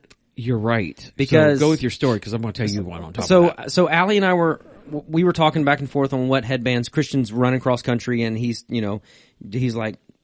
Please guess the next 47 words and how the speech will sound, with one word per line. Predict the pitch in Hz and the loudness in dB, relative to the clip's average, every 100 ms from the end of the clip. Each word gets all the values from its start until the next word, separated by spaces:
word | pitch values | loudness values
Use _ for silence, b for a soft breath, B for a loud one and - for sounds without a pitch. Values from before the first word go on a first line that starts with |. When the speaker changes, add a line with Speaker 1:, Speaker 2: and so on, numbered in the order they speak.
| _ - | _ -16
Speaker 2:
"Can | - 156 | -6 -2
I | |
borrow | 160 165 165 | 0 0 2
one | 147 | 2
of | 143 | 0
your | |
headbands? | 117 143 117 110 - | 0 -2 -2 -4 -6
'Cause | 110 | -6
my | 110 | -4
head | 135 127 | -2 -4
gets | 110 - | -6 -8
sweaty." | - 110 85 | -6 -6 -4
I'm | 92 | -6
like, | 90 117 | -8 -6
"Yeah, | 156 | -6
absolutely. | 107 - 117 98 | -8 -8 -8 -6
I | 87 104 57 - | -8 -10 -12 -8
always | 110 104 101 | -4 -4 -4
run | 113 104 | -6 -6
with | 104 | -6
a | 92 | -6
headband | 104 98 95 | -6 -6 -6
or | 87 | -2
a | 123 | 2
Speaker 1:
Right, | 117 | 2
Speaker 2:
hat | 92 | 2
on | |
Speaker 1:
right. | 113 95 | -2 -2
Speaker 2:
because | 101 104 - 90 - | -6 -8 -10 -14 -14
I | 92 | -14
get | 90 82 | -12 -12
sweat." | - 113 - B B B B B | -6 -6 -6 B B B B B
And | 127 131 | 2 2
so, | 123 - 143 131 127 - | 0 4 6 6 4 -2
um, | 123 123 120 | -2 -2 -2
he | 139 | -2
wore | 131 131 127 | -2 0 2
one | 120 | 0
of | 120 | 0
my | 113 | -2
headbands, | 120 110 117 113 | -2 -4 -4 -4
but | 117 | -6
I | 107 | -4
was | 123 113 | -4 -2
surfing | - 139 - 131 131 - | 0 0 2 0 0 -2
on, | 127 123 117 - | -2 0 -2 -4
um, | 113 104 101 | -6 -4 -6